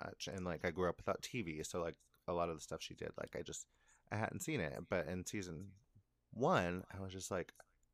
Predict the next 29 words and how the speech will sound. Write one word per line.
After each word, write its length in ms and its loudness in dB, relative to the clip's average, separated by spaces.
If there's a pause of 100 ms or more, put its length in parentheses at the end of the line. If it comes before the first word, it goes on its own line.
(240)
"Damn, 280 2
she's, 280 -2
like, 260 2 (720)
really 240 2
good. 300 4
Like, 120 -4
she's 280 -2
really 260 6
funny." 360 4
And 100 2
just 180 0
with 140 -2
her, 160 4
like, 360 0 (480)
public 360 6
persona 480 2
and, 280 6
you 80 0
know, 160 0 (220)
all 180 8
the 240 4
little 220 0
kitty 280 0
stuff. 240 2
So 100 -2
her 140 2
playing 280 -2
this, 180 -4
like, 240 -2